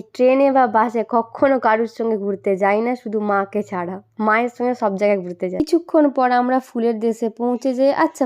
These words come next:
ফুলের দেশ মানে কি বুঝতে পারছো কোথায়? আচ্ছা, আমি বলে ফেলি, আমরা গেছিলাম খিরাই ঘুরতে। এখানকার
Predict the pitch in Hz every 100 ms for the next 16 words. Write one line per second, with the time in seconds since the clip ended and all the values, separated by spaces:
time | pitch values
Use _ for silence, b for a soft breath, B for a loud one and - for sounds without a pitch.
0 | 208 - 247 277 262 277 285 277 277 269
1 | 269 226 226 - 294 302 285 - 240 240
2 | 233 - 247 269 254 - 214 190 226 294
3 | 269 220 202 196 196 190 202 202 240 262
4 | 233 - 330 349 - 302 254 226 196 180
5 | 190 196 214 240 254 294